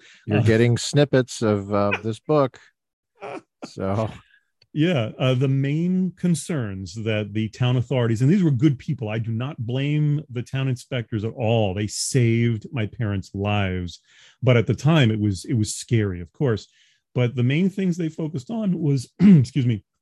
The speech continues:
Speaker 2: um, issues of, of fire safety and egress, that they wanted my parents to be able to exit the house if necessary. God forbid there was a, a fire, an earthquake, a heart attack, whatever it is, you need to be able to gain,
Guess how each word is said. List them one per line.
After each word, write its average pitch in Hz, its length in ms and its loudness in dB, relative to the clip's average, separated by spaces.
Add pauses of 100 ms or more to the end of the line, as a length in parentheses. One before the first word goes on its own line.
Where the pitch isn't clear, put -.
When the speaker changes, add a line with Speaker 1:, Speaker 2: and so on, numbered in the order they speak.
(680)
Speaker 2:
um, 123 320 -2
issues 143 420 -2
of, 113 320 -4 (540)
of 110 280 -6
fire 139 380 2
safety 180 680 0 (280)
and 120 380 0
egress, 104 640 -6 (420)
that 113 140 -2
they 120 80 2
wanted 135 400 4
my 113 140 2
parents 127 380 0
to - 80 -8
be 113 180 -4
able 113 260 -6 (180)
to 104 420 2 (460)
exit 151 380 0
the 165 100 -2
house 139 400 0
if 127 140 -6
necessary. 131 580 -2
God 113 260 -6
forbid 110 300 -6
there 107 160 -2
was 104 200 -4
a, 98 260 -6
a 98 60 -8
fire, 127 500 0
an 98 160 -6
earthquake, 123 640 2
a 95 60 -12
heart 143 280 -6
attack, 117 360 -4
whatever 160 420 4
it 165 60 4
is, 120 440 4 (320)
you 127 100 0
need 131 160 2
to 120 40 0
be 120 180 -2
able 110 200 -4
to 107 60 -8
gain, 110 400 -6